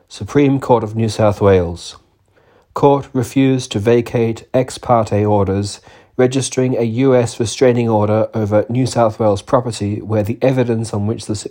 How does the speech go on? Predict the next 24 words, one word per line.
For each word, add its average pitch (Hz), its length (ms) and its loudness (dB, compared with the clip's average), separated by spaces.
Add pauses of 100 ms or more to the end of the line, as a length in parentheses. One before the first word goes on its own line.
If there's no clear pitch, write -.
court 127 380 2 (280)
had 113 220 -6
made 113 220 -2
the 113 120 -2
ex 120 240 -2
parte 110 460 0
orders 110 600 0 (280)
had - 160 -6
contained 117 680 -2
two 135 200 2
inaccuracies. 101 1000 -4 (380)
Jurina 139 800 2 (120)
and 110 340 0 (100)
Greater 131 560 2
Geelong 110 520 2
City 110 400 -2
Council 104 680 -2
and 95 180 0
Anor. 95 480 0 (640)
Court 135 320 2
of 131 80 -2
Appeal 110 480 2
of 98 140 -4
Victoria. 92 640 0